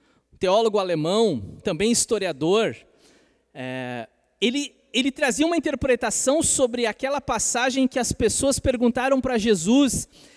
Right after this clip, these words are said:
de onde, é, é, é,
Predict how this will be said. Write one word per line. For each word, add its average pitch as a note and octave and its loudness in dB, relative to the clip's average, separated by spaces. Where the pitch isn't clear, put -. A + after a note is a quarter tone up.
de F#3+ 4
onde, C#4 6
é, E3+ -6
é, E3+ -6
é, D#3+ -6